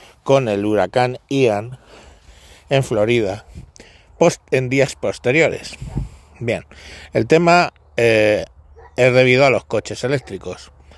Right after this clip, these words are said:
De repente, días después del huracán, los coches eléctricos de repente arden. ¿Y cómo arde un, el, un coche eléctrico?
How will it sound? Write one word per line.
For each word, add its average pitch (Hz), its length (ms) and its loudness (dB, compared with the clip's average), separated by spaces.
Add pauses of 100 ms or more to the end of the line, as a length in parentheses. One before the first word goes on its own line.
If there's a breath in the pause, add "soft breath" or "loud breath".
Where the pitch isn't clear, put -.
(180 loud breath)
De 113 160 2
repente, 135 520 2
días 107 320 -2
después 113 400 -2
del 95 160 -4
huracán, 131 600 -2 (280 soft breath)
los 107 140 -6
coches 113 340 -6
eléctricos 123 680 0
de 113 180 0
repente 120 560 0 (140)
arden. 98 520 -2 (560 loud breath)
¿Y 127 120 -4
cómo 175 320 4
arde 160 220 4
un, 156 140 -4
el, 135 640 -2
un 143 160 -8
coche 143 300 0
eléctrico? 120 580 -4